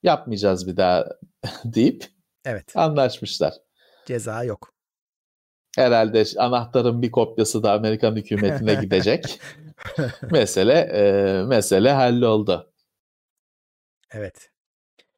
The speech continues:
Speaker 2: Ah, Compal'in başı dertteymiş. İlk başta bu haber, e, ransomware olarak çıktı. Yani Compal'i, e, tehdit
Speaker 1: Evet.
Speaker 2: ediyorlar diye ama onlar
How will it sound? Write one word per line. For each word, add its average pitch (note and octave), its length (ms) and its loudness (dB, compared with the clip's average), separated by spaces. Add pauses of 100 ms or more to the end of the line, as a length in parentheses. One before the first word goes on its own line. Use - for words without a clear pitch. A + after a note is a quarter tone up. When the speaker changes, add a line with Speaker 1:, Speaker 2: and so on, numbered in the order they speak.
(180)
Speaker 2:
Ah, A#2 280 -12 (680)
Compal'in B2 480 -8
başı A2 340 -10 (240)
dertteymiş. A#2+ 800 -10
İlk - 220 -16
başta D3 520 -4
bu D#3 380 -6
haber, C#3 600 -6
e, A#2 300 -8 (440)
ransomware A2+ 720 -6 (160)
olarak A2 340 -6
çıktı. D3 420 -10 (100)
Yani G#2+ 180 -16
Compal'i, A2 380 -10 (340)
e, A2 100 -16
tehdit B2+ 280 -2
Speaker 1:
Evet. G#2+ 160 -2
Speaker 2:
ediyorlar G#2+ 460 -10
diye F3+ 200 -6
ama F3 260 -4
onlar D#3 500 -4